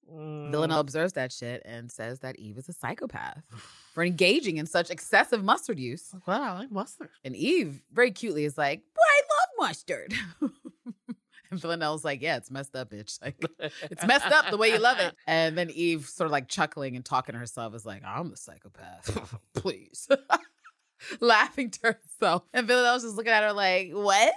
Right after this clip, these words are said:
Speaker 2: What are you trying to say? I'm the psychopath? Is that what you're trying to say? Remember what we said, what I said to you in series one when I was at your house about how to refer to
Speaker 1: Ooh.
Speaker 2: psychopaths?" But I think they're just, uh, making jokes together.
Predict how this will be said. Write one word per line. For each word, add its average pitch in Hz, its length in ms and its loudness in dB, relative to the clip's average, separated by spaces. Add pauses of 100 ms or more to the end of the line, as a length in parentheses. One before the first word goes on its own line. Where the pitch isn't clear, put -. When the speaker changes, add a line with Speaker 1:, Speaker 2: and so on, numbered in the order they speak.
(260)
Speaker 2:
What 254 140 6
are 269 40 -2
you 294 80 -2
trying 233 200 2
to 202 60 -4
say? 175 200 2
I'm 165 180 4
the 202 100 -18
psychopath? 698 600 4
Is 508 60 -10
that 392 100 4
what 440 100 -4
you're 311 80 -16
trying 403 160 2
to 427 140 -10
say? 381 140 2 (380)
Remember 294 200 2
what 294 100 2
we 330 100 0
said, 320 280 -4 (140)
what 240 120 -4
I 262 80 -4
said 254 220 -4
to 277 80 -10
you 254 40 -8
in 247 60 -8
series 247 260 -8
one 226 140 -6
when 208 80 -10
I 202 80 -4
was 208 80 -8
at 196 80 -14
your 196 80 -12
house 196 240 -14
about 190 280 -4 (200)
how 339 400 4
to 392 60 6
refer 427 220 2
to 440 60 0
Speaker 1:
Ooh. 427 60 0
Speaker 2:
psychopaths?" 440 580 0 (100)
But 147 100 0
I 143 80 0
think 147 160 -8
they're 131 100 -6
just, 120 400 -18
uh, - 200 -20 (200)
making 247 380 4
jokes 226 240 4
together. 147 420 -4